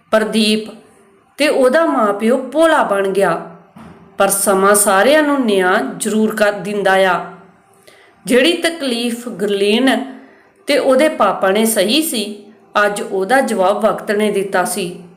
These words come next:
ਗੁਰਲੀਨ ਦੀ ਨਨਾਣ ਦੀ ਬਰਾਤ ਦਾਜ ਦਾ ਕਰਕੇ ਵਾਪਸ ਚਲੀ ਗਈ,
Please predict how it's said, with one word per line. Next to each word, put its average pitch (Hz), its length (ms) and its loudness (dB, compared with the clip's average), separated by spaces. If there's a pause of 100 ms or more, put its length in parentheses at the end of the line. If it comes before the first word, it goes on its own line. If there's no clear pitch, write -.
(560)
ਗੁਰਲੀਨ 220 520 2
ਦੀ 226 400 -6 (240)
ਨਨਾਣ 240 400 2
ਦੀ 330 200 2
ਬਰਾਤ 208 540 2 (540)
ਦਾਜ 196 340 2
ਦਾ 226 180 0
ਕਰਕੇ 220 420 0
ਵਾਪਸ 226 420 0
ਚਲੀ 202 340 0
ਗਈ, 180 220 -2